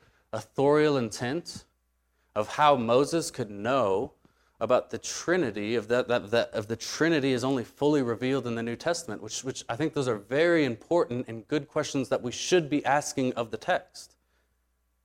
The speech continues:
But I'll just say, I think there's, there's enough New Testament evidence, namely passages that, uh, of, of Jesus' role in creation. Think of, of John one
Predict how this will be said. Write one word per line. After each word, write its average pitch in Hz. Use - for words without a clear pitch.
But 131
I'll 185
just 202
say, 147
I 147
think 165
there's, 147
there's 131
enough 143
New 135
Testament 143
evidence, 107
namely 139
passages 123
that, 113
uh, 117
of, 113
of 107
Jesus' 123
role 107
in 107
creation. 104
Think 113
of, 107
of 104
John 110
one 107